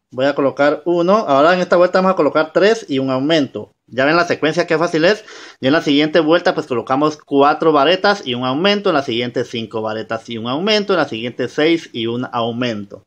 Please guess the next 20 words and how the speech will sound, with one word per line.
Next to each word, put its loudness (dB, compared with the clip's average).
Así -2
es 2
como 2
lo 2
vamos 0
a 0
ir -6
tejiendo. 0
Aquí 0
ya 2
tenemos 0
uno. 0
En -4
esta 2
vuelta 4
vamos 2
a -2
colocar 2
tres. 2
Una, -2